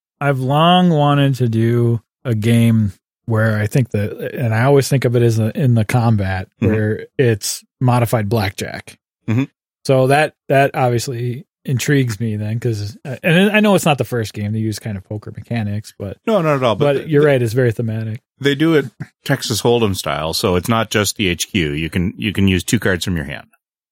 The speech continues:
Speaker 2: And everybody at the table, and I don't know the three gentlemen across the table from me,
Speaker 1: <laughs>
Speaker 2: everybody at the table has played a Legendary game before. 'Cause that's the first question she asked. Has everybody played Legendary before?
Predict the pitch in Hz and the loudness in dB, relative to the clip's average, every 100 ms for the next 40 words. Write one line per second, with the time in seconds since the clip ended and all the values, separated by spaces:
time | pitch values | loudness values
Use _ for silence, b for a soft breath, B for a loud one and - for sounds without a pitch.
0 | _ _ _ - 92 85 82 - _ - | _ _ _ -4 -2 -2 -4 -12 _ -4
1 | 139 208 180 165 160 156 135 123 113 85 | -2 0 0 0 0 -4 -4 -2 -2 -6
2 | 82 _ - 104 147 131 95 92 82 85 | -12 _ -6 -2 0 0 0 -2 -2 -4
3 | - 87 82 80 76 73 73 80 76 - | -4 -4 -4 -6 -8 -12 -10 -10 -8 -12
4 | - 76 71 - 85 95 123 _ _ _ | -14 -18 -2 -2 -2 -2 -2 _ _ _
5 | - - 226 220 180 147 127 101 107 87 | -8 -4 0 2 2 0 -2 -2 -2 -2
6 | 76 80 - _ - 98 87 _ 135 120 | -8 -12 -14 _ -8 -6 -6 _ -2 0
7 | 101 90 85 82 82 73 67 73 - - | 0 0 -2 -6 -8 -12 -18 -20 -20 -20
8 | 65 _ _ - 110 104 107 - - 127 | -20 _ _ -6 -4 -2 -2 -2 -2 -2
9 | - 123 131 117 98 71 - 90 104 110 | 0 0 0 0 -2 -4 -12 -4 -2 0
10 | 110 - 110 101 90 90 82 82 78 73 | -2 0 -2 0 -2 -2 -6 -8 -10 -14
11 | 67 | -20